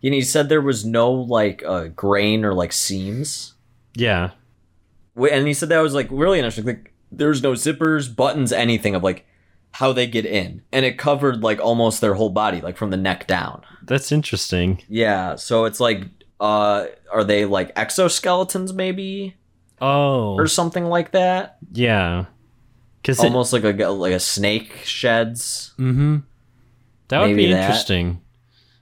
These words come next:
Speaker 2: If they were, like, part, like, metal or something like that. Well, he said it wasn't really metal, the suit, right? It was just kind of
Speaker 1: No.
Speaker 2: like
Speaker 1: No. He said he couldn't really describe it, but it was very smooth.
Speaker 2: Mm-hmm. Interesting.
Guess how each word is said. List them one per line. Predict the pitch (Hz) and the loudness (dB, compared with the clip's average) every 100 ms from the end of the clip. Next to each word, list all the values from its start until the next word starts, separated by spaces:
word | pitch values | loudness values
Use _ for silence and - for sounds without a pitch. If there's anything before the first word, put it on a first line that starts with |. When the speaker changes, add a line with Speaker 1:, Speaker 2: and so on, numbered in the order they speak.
| _ | _
Speaker 2:
If | 104 | -6
they | - | 0
were, | 120 | 2
like, | 110 98 | 2 0
part, | - 110 104 - - | 0 2 0 -2 -8
like, | 98 82 76 - - | -4 -4 -6 -14 -8
metal | 85 85 104 92 | -4 -2 0 -2
or | 82 | -2
something | 78 85 87 85 | -4 -6 -6 -4
like | 78 80 | -4 -4
that. | 80 80 73 | -4 -4 -2
Well, | 160 | 0
he | 165 | 0
said | - 196 | 0 -2
it | 127 | 0
wasn't | 131 120 110 | 0 0 -2
really | 110 95 | -2 0
metal, | 95 101 85 | 2 2 2
the | 82 82 | -2 -4
suit, | - 98 80 | -4 -4 -6
right? | 73 82 87 | -8 -6 -4
It | 90 | -4
was | 90 | -4
just | 110 123 | 0 2
kind | 98 | 2
of | 87 | 0
Speaker 1:
No. | |
Speaker 2:
like | 85 82 - - | -2 -4 -8 -14
Speaker 1:
No. | 117 139 120 98 80 - _ - - - _ | -2 0 2 0 -2 -12 _ -20 -20 -20 _
He | - 139 | 0 0
said | 151 | 2
he | 156 151 120 | 0 0 -2
couldn't | - 147 | -2 -2
really | 143 139 | 2 2
describe | 123 107 - 107 107 101 | 2 0 0 0 0 0
it, | |
but | 87 | 0
it | 110 | 0
was | |
very | 110 131 | 2 2
smooth. | - - 113 117 101 78 - - _ | 2 0 0 2 0 -2 -14 -20 _
Speaker 2:
Mm-hmm. | 110 107 120 127 120 - _ _ _ _ _ _ - | 0 2 4 2 -2 -12 _ _ _ _ _ _ -10
Interesting. | 110 - - - 58 | -8 -6 -6 -8 -12